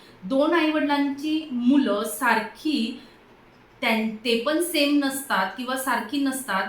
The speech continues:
ट्विन्स जरी म्हटले तरी ते बौद्धिकदृष्ट्या सारखे नसतात. तर इथं सारख्याचा अर्थ हा बौद्धिकदृष्ट्या आहे,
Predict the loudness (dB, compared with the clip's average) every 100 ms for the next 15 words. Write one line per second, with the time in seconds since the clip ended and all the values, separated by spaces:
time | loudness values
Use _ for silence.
0 | -6 0 4 4 2 0 0 0 0 0
1 | -2 -6 -4 -4 -2 -2 -4 -6 -14 -20
2 | -8 -2 0 2 0 0 -2 -2 -4 -6
3 | -4 -6 -6 -4 -4 -4 -8 -12 -14 -20
4 | -20 -14 -4 -2 0 0 0 -6 -12 -8
5 | -4 0 0 0 -4 -6 -2 0 0 0
6 | -2 -2 0 0 0 0 -2 -2 -2 -4
7 | -6 -6 -4 -6